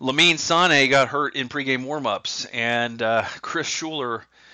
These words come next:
uh, was, uh, tasked with replacing him as, uh, Jonathan Spector continued his tour o injuries, as, uh, his back still would not allow him to play. Chris Nikita also missed the game with an adductor in-,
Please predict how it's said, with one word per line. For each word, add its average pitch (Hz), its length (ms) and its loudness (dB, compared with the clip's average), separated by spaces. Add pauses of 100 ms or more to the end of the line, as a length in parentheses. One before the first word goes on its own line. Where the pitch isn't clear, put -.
(240)
uh, 110 220 -10
was, 113 400 -6
uh, 110 120 -2
tasked 120 460 -4
with 113 200 -18
replacing 120 480 -6
him 127 180 -8
as, 107 260 -10
uh, 104 280 -4 (100)
Jonathan 107 320 -12
Spector - 480 -10
continued 113 460 -12
his 113 300 -10 (420)
tour 127 360 -2
o 120 200 -4
injuries, 123 800 -4
as, 110 340 -10
uh, 110 140 -4
his 110 180 -10
back 110 360 -2
still 110 500 -8 (380)
would 113 120 -16
not 110 180 -4
allow 107 280 -6
him 110 180 -14
to - 100 -16
play. 120 340 0
Chris 120 260 -10
Nikita 113 300 -8
also 113 360 -12
missed 113 540 -8
the 120 80 -10
game 117 280 -10
with 110 100 -12
an 104 80 -12
adductor 117 500 -6
in-, 120 180 -8